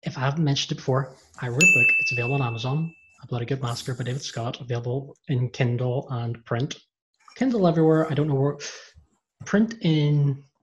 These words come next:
U K, Ireland, Europe, America. Some places in Europe,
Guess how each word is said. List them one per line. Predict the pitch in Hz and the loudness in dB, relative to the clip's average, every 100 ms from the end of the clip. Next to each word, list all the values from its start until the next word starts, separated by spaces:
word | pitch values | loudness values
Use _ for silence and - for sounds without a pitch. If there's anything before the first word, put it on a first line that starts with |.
| _ _ _ | _ _ _
U | 143 | -4
K, | 135 131 123 - | 0 -2 -2 -4
Ireland, | 131 127 127 127 - | -4 -2 -2 -4 -8
Europe, | - 123 127 - _ _ _ _ _ | -6 -4 -4 -6 _ _ _ _ _
America. | - 123 123 120 120 - _ _ _ _ _ _ _ _ - - _ _ | -4 -2 -2 -2 -6 -8 _ _ _ _ _ _ _ _ -20 -20 _ _
Some | - 143 | 0 2
places | 143 147 135 - 131 | 2 2 2 0 -2
in | 127 | 0
Europe, | 127 127 | 0 -2